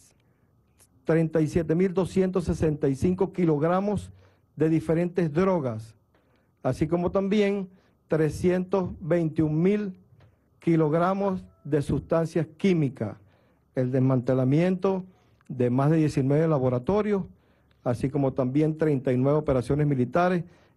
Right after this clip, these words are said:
Hemos también atacado la logística de la industria transnacional de las drogas, incautando todos los bienes,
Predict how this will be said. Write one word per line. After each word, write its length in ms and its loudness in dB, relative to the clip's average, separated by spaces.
Hemos 260 2
también 280 0
atacado 720 -2
la 240 2
logística 1000 0
de 160 2
la 120 2
industria 400 0
transnacional 520 0
de 80 0
las 120 0
drogas, 280 2
incautando 680 0
todos 320 0
los 140 0
bienes, 420 0